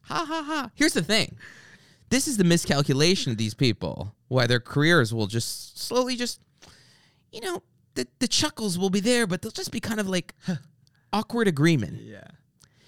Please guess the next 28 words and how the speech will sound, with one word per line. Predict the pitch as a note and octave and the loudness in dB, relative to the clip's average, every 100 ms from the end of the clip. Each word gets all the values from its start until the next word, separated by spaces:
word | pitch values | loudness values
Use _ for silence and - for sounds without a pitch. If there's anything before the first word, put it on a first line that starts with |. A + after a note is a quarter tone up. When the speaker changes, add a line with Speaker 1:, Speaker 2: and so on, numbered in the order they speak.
| _ - | _ -6
Speaker 1:
You | F3+ | 0
know, | G3 | 2
you | G#3 | 4
don't | A#3+ | 2
get | A#3 G3 | 2 0
that | D3+ C3+ | -2 0
guttural | D3+ D#3+ D#3 C#3 C3 | 2 4 4 4 2
laughter. | D#3 F#3 F3 C3 | 0 -2 -2 -2
And | B2 D3+ | 0 0
the | |
miscalculation | F#3 - D#3+ D#3 D#3 F3 F#3+ C3+ | 0 0 -2 -2 -2 -2 -2 -2
is | A#2+ A#2+ | -2 -2
they, | B2+ D#3 E3+ | 0 2 0
they're | C3+ E3 F#3+ | 2 4 6
doing | D#3 D#3 C#3+ | 4 2 0
comedy | D#3 E3 D3+ B2 | 0 2 2 2
now | A#2 G#2+ A#2+ | 2 2 0
for | A#2 | -2
the | G#2 | -4
ten | C#3 C3 | -2 -2
percent | C3+ - B2 G#2+ - | -2 -2 -2 -2 -4
crazies | E3 F3+ D#3 G2+ G2+ | 0 0 0 -4 -4
on | A#2+ F#2+ | -4 -4
Twitter | - G3 A#2+ F2 F#2 - - - - - - - _ _ - | 0 2 2 0 -6 -10 -16 -20 -20 -20 -20 -20 _ _ -6
when | D3 D#3+ D3+ D3 C3+ | 0 4 4 2 -2
the | - | -2
Hispanic | D3 B2+ G3+ A#3 A3 D#3 | -2 -2 -2 0 0 2
people | C#3+ B2+ A#2+ A2 G2+ B2 | 0 2 0 0 0 -2